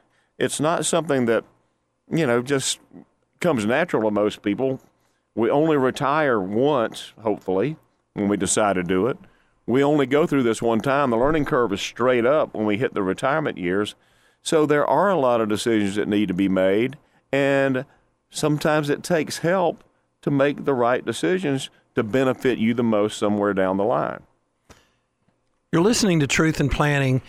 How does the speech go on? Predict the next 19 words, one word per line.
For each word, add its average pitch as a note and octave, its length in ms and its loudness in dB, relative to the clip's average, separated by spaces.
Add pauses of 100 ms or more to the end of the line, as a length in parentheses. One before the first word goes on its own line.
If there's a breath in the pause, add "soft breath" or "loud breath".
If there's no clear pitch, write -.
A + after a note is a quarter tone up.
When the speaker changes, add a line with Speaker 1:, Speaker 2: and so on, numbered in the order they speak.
(300 loud breath)
Speaker 2:
I'm C#3+ 200 2
Kevin D3+ 360 2
Tharp, C3+ 360 2
elder C3+ 260 2
law C3 160 2
and B2+ 80 2
estate C#3+ 340 0
planning A#2+ 360 0
attorney, B2 380 0
and B2 100 2
I'm A#2 120 2
having D3 320 0
a B2 40 0
conversation B2+ 800 0
today, A#2 400 0 (420 loud breath)
uh, A#2 280 0
with A#2 200 0
my A#2 140 0
co-host, C3 720 0